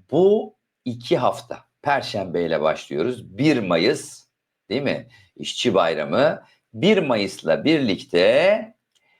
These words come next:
bu hafta ve gelecek hafta piyasalarda bir kırılma olacak.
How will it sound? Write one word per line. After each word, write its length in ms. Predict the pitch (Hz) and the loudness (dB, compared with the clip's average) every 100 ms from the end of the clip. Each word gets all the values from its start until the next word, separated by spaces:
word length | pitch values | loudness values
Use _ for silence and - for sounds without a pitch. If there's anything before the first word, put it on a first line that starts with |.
| _ _ _ _ 110 | _ _ _ _ -4
bu 260 | 127 180 | 0 2
hafta 640 | 110 - - 113 143 - - | 2 -2 -2 0 0 -2 -6
ve 80 | 101 | -6
gelecek 520 | 85 87 - 80 - | -4 -4 -2 -4 -4
hafta 440 | 73 - 151 151 | -8 -4 -6 -6
piyasalarda 840 | - 107 95 - 76 76 92 147 113 | -4 0 0 -2 -4 -4 -4 -4 -2
bir 260 | 127 - | -4 -6
kırılma 520 | - - 98 95 101 | -12 -2 0 0 0
olacak. 320 | 98 76 - | 0 0 -6